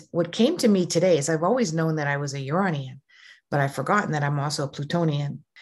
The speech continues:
Uranians are very much like Vulcans, if you've ever watched Star Trek or know anything about Spock. Uh, there, there isn't a lot of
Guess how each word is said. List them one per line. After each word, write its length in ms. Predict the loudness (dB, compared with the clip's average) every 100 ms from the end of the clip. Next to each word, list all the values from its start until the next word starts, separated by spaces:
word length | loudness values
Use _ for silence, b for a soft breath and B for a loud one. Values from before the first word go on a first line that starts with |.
| B -2
Uranians 540 | 2 4 4 4 4
are 100 | 4
very 440 | 2 2 4 6 4
much 460 | 4 0 -2 -8
like 300 | -6 -2 -2
Vulcans, 760 | -4 -4 -4 -4 -8 -8 -8 -6
if 140 | -6 -4
you've 160 | -2 -2
ever 200 | -2 -2
watched 260 | -4 -4
Star 320 | -6 -2 -2
Trek 360 | -2 -6 -8 -8
or 80 | -6
know 160 | -4
anything 320 | -2 -2 -4 -6
about 240 | -6 -6
Spock. 460 | -8 -6 -8 -8 -16 -20 _ B B B B -8
Uh, 80 | -6
there, 200 | -4 -2
there 200 | 2 4
isn't 360 | 4 2 -2 -2
a 100 | -2
lot 380 | 0 0 -2 -2
of 180 | -4